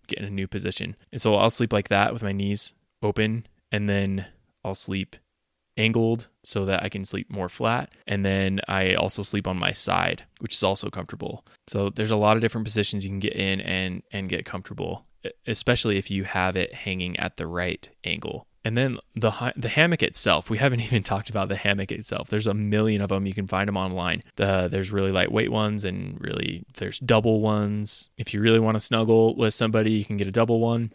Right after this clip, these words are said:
Um, I think those are more for, like, camping and just lounging around. But most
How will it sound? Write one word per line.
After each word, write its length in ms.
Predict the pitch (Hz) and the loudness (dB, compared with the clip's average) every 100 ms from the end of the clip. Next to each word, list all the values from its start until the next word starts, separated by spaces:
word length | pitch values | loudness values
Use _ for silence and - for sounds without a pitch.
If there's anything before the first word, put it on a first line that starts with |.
| - | -2
Um, 180 | 104 107 | 0 2
I 80 | |
think 180 | 110 110 | 0 0
those 200 | 107 104 | 2 2
are 60 | 101 | 0
more 220 | 101 101 | -2 -2
for, 240 | - 101 | -2 -2
like, 200 | 95 98 - | -2 -2 -4
camping 540 | 101 101 101 101 101 - _ - | -4 -2 -4 -4 -6 -12 _ -10
and 260 | 107 95 | -6 -4
just 220 | 95 98 - - | -4 -6 -8 -6
lounging 540 | 101 98 107 110 110 | -2 0 2 2 0
around. 520 | 101 98 104 110 113 - | 0 2 2 0 -2 -4
But 260 | - 104 - | 0 2 2
most 640 | 127 120 131 135 - - | 4 8 8 6 2 -2